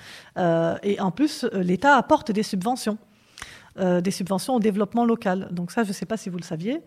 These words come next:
euh, mais chaque année, euh, la, la mairie X a des projets elle veut faire un city stade, elle veut faire un skatepark, elle veut faire un théâtre, elle veut aménager, euh,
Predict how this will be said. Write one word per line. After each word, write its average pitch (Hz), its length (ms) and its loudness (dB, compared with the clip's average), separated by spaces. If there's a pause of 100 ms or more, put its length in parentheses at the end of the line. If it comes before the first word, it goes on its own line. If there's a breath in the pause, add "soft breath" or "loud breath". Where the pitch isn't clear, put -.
(480 loud breath)
euh, 170 320 2
mais 175 100 2
chaque 254 240 -2
année, 220 300 4 (220)
euh, 175 800 0 (320)
la, 180 200 0
la 185 340 0
mairie 208 480 4
X 320 320 0 (560 loud breath)
a 202 120 4
des 202 120 4
projets 190 480 0 (320)
elle 170 120 0
veut 165 120 0
faire 190 240 2
un 175 100 4
city - 240 -6
stade, 220 480 6
elle 180 60 4
veut 165 40 0
faire 170 160 -2
un 165 100 0
skatepark, 220 760 2
elle 180 100 0
veut 170 120 -8
faire 180 320 -4
un 165 100 -2
théâtre, 202 560 0
elle 170 60 0
veut 170 100 0
aménager, 170 720 2
euh, 156 340 0